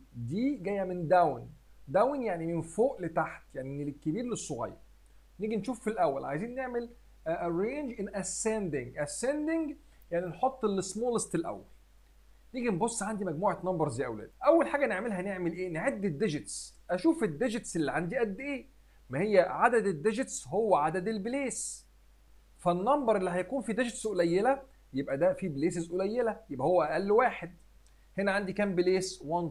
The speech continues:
two three four five. one two three four، آه ده صغير، ده فيه four، يبقى ده less than ده.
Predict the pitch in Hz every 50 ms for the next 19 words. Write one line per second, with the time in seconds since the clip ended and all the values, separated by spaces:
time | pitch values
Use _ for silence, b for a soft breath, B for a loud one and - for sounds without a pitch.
0 | 165 - 185 170 151 - - 160 160 170 160 - - 160 170 170 - - - 135
1 | 117 110 - - - - - - - - - - - - - - - - - -
2 | 135 160 175 170 165 170 - 180 170 - - 147 160 170 165 - 165 160 156 156
3 | - 151 165 156 147 131 113 127 160 170 165 139 123 117 113 139 139 - 180 156
4 | - 185 170 151 135 120 120 - 120 139 185 208 156 170 170 156 135 131 147 135
5 | 139 131 139 139 - - - -